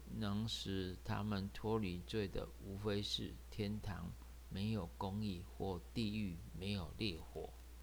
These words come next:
让我们每一位在我们的岗位上的位份上，将荣耀上帝作为我们主要的目的。一，在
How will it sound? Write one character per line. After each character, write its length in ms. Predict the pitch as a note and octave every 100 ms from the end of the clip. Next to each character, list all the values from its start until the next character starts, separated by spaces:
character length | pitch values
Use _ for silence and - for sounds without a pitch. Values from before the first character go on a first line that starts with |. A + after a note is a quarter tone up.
| - - - - - - - - - -
让 240 | C3+ B2+
我 100 | G#2
们 300 | F#2 F#2+ F2 - -
每 300 | G#2 F#2+ F#2
一 200 | G2+ A2
位 320 | A#2+ A2+ F2+ - - - - - - - - - - -
在 220 | A#2+ G2
我 180 | - E2
们 200 | F2 G2
的 180 | G#2 F2+
岗 320 | - D#2 F2
位 180 | G#2 G2
上 320 | - G#2 F2 - - - - - - - - - -
的 120 | G#2
位 240 | A#2+ A#2+
份 300 | G#2 B2 F#2+
上， 320 | F#2 - G2 F2 - - -
将 240 | - G#2 G#2+
荣 300 | G2 F#2 A2+
耀 260 | A2 F#2 - - - - - - - - -
上 400 | - - A2+ G2+ G2+
帝 220 | A2+ F2+
作 260 | - B2 G2+
为 140 | F#2
我 220 | G#2 C3
们 240 | E2 F2 F2 -
主 200 | - E2+
要 200 | G2 G2
的 160 | F#2+ F2+
目 240 | G#2 G#2+ F#2+
的。 220 | A2 F2+ - - - - -
一， 300 | - A2+ G#2+ B2 - -
在 320 | C3 A2+ G2+